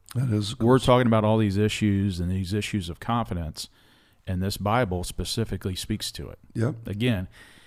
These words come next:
Speaker 2: if somebody hasn't been in this, they don't know that
Speaker 1: That's
Speaker 2: that's there.
Speaker 1: right.
Speaker 2: Again, I always say to people, "Why do you think folks don't want you to know that's in there?" Because you might,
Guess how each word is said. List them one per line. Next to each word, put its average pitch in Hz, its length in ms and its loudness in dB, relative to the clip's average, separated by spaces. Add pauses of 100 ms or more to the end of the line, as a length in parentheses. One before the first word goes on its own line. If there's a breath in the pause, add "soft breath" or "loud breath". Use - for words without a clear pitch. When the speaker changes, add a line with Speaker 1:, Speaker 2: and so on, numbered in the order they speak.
(180 soft breath)
Speaker 2:
if - 160 -8
somebody 117 320 2
hasn't 107 360 0
been 117 160 2
in 135 220 4
this, 85 260 -4
they 120 120 0
don't 127 280 4
know 156 240 4
that 98 180 0
Speaker 1:
That's - 160 -2
Speaker 2:
that's 117 120 -2
there. - 100 -4
Speaker 1:
right. - 300 -8 (260)
Speaker 2:
Again, 123 320 0
I 135 120 4
always 127 220 4
say 139 160 2
to 123 80 0
people, 101 240 -4 (360 soft breath)
"Why 104 200 0
do 123 80 2
you 123 100 2
think 120 220 2
folks 113 300 2
don't 113 200 4
want 113 280 2
you 110 60 2
to - 140 -2
know 107 280 2
that's 95 280 -4
in 113 200 0
there?" 64 260 -12
Because 85 320 -6
you 120 140 2
might, 107 280 0